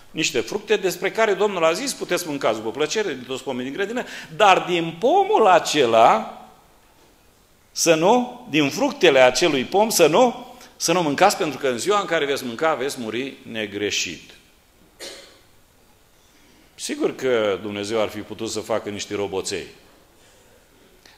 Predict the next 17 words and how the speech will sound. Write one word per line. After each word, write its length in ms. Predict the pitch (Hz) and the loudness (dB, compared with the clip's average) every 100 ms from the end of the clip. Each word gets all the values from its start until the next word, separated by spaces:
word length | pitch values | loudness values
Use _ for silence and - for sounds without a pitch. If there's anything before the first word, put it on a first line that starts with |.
| - | -6
dar 360 | 110 143 143 | 8 8 10
lăsând 500 | 147 139 175 180 156 | 6 4 4 2 2
deoparte 920 | 147 151 175 175 285 269 175 - 123 107 107 | 6 8 8 6 6 6 4 0 -2 -2 -2
distanța 840 | 160 - - 233 247 110 - 190 | 0 0 0 0 -2 -4 0 0
enormă 800 | 208 220 233 294 320 311 277 240 | 2 -4 -4 -4 0 2 2 0
între 300 | 208 214 190 | -2 -2 -2
ceea 240 | 208 196 | 0 0
ce 120 | 180 | 0
suntem 400 | 175 190 185 180 | -4 -4 0 0
noi 220 | 170 180 170 | 0 0 0
și 100 | 175 | -2
între 240 | 151 160 | 0 -2
ceea 180 | 160 156 | 0 -2
ce 140 | 156 | 0
este 240 | 147 147 123 | -2 0 0
Creatorul, 580 | 135 117 131 110 - - | 2 2 2 -2 -2 0
da? 480 | 131 - - - | 2 2 -2 -18